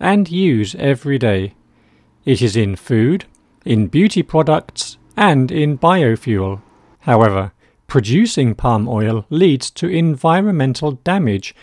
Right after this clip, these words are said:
because of deforestation. A team of researchers in Scotland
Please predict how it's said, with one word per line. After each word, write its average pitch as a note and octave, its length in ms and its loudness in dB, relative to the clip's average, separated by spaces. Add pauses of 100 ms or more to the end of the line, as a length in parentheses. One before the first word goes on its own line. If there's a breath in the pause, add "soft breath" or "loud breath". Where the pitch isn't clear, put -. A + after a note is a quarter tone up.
(220 soft breath)
because F3 340 0
of G3+ 220 -2 (160)
deforestation. A2 1120 -2 (760)
A E3+ 80 2
team A3+ 300 4
of D3+ 120 0
researchers C#3 760 0
in C3 180 0
Scotland A2 720 -4